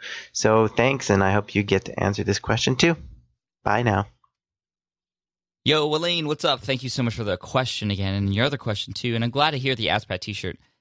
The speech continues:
Speaker 2: has been, uh, sent successfully your way. If you wanted to do one of those unwrapping or unboxing videos, that'd be awesome. Just make sure I see that, or you can tag me on Twitter at Pat Flynn. I'd love to check that out. Um, now,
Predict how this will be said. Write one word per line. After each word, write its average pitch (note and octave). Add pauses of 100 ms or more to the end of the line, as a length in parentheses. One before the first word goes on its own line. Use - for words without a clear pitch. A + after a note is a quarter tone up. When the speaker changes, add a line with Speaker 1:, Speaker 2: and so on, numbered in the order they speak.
(100)
Speaker 2:
has F#2+
been, F2+
uh, E2+ (180)
sent -
successfully -
your F#2+
way. G2
If G2
you B2+
wanted D3+
to F#2+
do G#2+
one G#2
of F#2+
those F#2
unwrapping F#2
or E2+
unboxing F2
videos, -
that'd D#2+
be E2
awesome. -
Just -
make F#2+
sure E2+ (420)
I -
see A#2
that, A2
or -
you G2
can F#2+
tag F#2+
me F#2+
on F2 (280)
Twitter F#2+
at F#2
Pat F#2
Flynn. -
I'd F2
love F2+
to -
check E2+
that F2
out. E2+ (380)
Um, G#2 (260)
now, A#2+